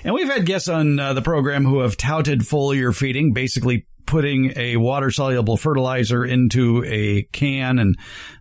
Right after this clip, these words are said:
basically dribbling it over the leaves. Well, one nice thing I can see about that, you're cleaning the leaves. That's a good thing.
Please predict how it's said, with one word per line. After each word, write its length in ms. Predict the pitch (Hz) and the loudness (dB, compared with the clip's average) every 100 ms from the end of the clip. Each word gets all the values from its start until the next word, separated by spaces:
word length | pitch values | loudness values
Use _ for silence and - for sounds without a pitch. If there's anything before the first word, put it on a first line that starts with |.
| 107 | -2
basically 460 | 101 127 120 113 120 | 0 0 0 0 -2
dribbling 420 | 117 131 127 123 | 0 0 2 2
it 160 | 123 123 | 0 -2
over 300 | - 131 117 | 0 0 2
the 160 | 120 113 | 2 2
leaves. 500 | 135 170 101 95 - | 2 0 -2 -4 -4
Well, 320 | 120 131 123 | -2 0 0
one 380 | 131 147 127 120 | 2 4 2 0
nice 320 | - 127 131 | -2 -2 0
thing 160 | - 131 | -2 -2
I 120 | 117 | 0
can 140 | 107 - | 0 0
see 140 | 147 | 0
about 260 | 123 113 110 | 0 -2 -2
that, 300 | 139 151 - | -4 -4 -6
you're 300 | 160 127 117 | -2 0 0
cleaning 400 | - 175 165 151 | 0 0 0 2
the 100 | 131 | 2
leaves. 640 | 131 180 139 143 131 - | 2 0 -2 -2 -2 -8
That's 320 | 208 - 151 - | -8 -4 -2 0
a 60 | |
good 240 | 131 165 143 | 0 0 0
thing. 260 | 127 131 | 0 -2